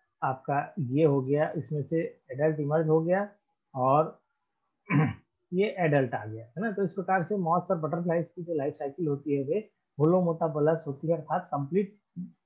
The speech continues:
metamorphosis होता है इसमें, जिसमें कि चार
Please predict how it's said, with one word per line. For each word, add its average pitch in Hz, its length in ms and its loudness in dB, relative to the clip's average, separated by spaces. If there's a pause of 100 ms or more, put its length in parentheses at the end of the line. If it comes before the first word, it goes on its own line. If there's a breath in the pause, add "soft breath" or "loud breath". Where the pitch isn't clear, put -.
(320)
metamorphosis 147 640 -2
होता 139 200 -2
है 151 80 0
इसमें, 202 260 -2 (400)
जिसमें 156 280 -4
कि 269 280 -2 (200)
चार 151 360 0